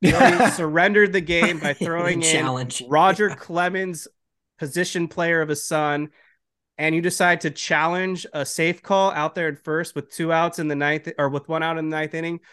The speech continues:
Speaker 1: God damn, why are you wasting my time? I want those two minutes back, Rob. You got humiliated
Speaker 2: Yeah,
Speaker 1: this
Speaker 2: it was,
Speaker 1: season.
Speaker 2: it was kind of funny 'cause, uh, 'cause Nomar on the broadcast kinda said, "You know, that should be a rule. If you put a position player out there, you've basically waved the white flag. You don't, you lose your challenge at that
Speaker 3: Yeah.
Speaker 2: point."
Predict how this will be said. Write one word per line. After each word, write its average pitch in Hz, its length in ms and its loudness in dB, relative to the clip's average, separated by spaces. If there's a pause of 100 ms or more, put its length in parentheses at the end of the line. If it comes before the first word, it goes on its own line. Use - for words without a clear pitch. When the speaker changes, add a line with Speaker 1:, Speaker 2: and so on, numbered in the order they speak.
(520)
Speaker 1:
God 165 260 2
damn, 160 280 2
why 156 140 0
are - 20 2
you 170 140 2
wasting 156 320 -2
my 151 120 -4
time? 139 680 -2
I 131 80 -8
want 143 180 -4
those 143 160 -2
two - 160 -6
minutes 139 240 -4
back, 127 380 -4
Rob. 123 400 -2 (100)
You 127 180 -10
got 143 200 -2
humiliated 135 340 0
Speaker 2:
Yeah, 143 220 8
Speaker 1:
this 123 120 -10 (140)
Speaker 2:
it 147 80 4
was, 175 140 6
Speaker 1:
season. - 160 2
Speaker 2:
it - 20 8
was 185 140 6
kind 202 200 6
of - 120 2
funny 196 240 6
'cause, 127 320 2
uh, 139 280 8
'cause 131 200 2
Nomar 143 440 8
on 123 100 6
the 117 60 2
broadcast 123 760 4
kinda 113 200 4
said, 120 280 4
"You 202 100 2
know, 269 140 6
that 294 180 6
should 285 220 6
be 262 160 6
a 202 80 10
rule. 147 340 8
If - 80 -4
you 262 100 6
put 320 140 4
a - 20 4
position 196 460 4
player 180 320 6
out 165 300 6
there, 160 260 6
you've 185 380 0
basically 185 420 4
waved 147 300 6
the 147 80 6
white 131 240 4
flag. 135 420 6
You 170 120 6
don't, 196 260 4
you 214 160 6
lose 208 280 6
your 170 120 8
challenge 117 480 4
at 98 80 -6
that 98 140 2
Speaker 3:
Yeah. 127 160 2
Speaker 2:
point." 85 120 -8